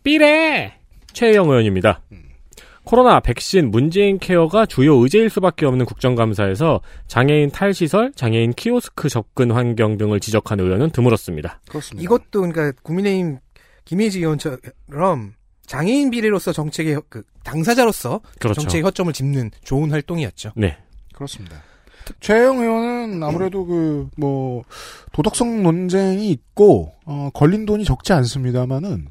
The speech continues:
Speaker 2: 그 뭐 그건 언-, 뭐 본인이 계속해서 책임지고 안고 가야 될 문제인데 지금까지만 보면 효용감의 측면에서는 장난이 아닙니다.
Speaker 1: 네.
Speaker 2: 네.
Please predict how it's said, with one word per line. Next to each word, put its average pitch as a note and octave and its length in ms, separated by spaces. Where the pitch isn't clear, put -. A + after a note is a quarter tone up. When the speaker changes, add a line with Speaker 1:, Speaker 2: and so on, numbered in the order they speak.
Speaker 2:
그 A#2+ 800
뭐 - 100
그건 A#3 240
언-, F3+ 220
뭐 D#3+ 160
본인이 G#3+ 300
계속해서 F3 300
책임지고 A#3 560
안고 C3+ 240
가야 F3 180
될 D#3+ 120
문제인데 B2 920
지금까지만 F#3+ 760
보면 E3 380
효용감의 A3 440
측면에서는 F#3 720
장난이 E3 500
아닙니다. B2+ 420
Speaker 1:
네. B2 260
Speaker 2:
네. C#3 280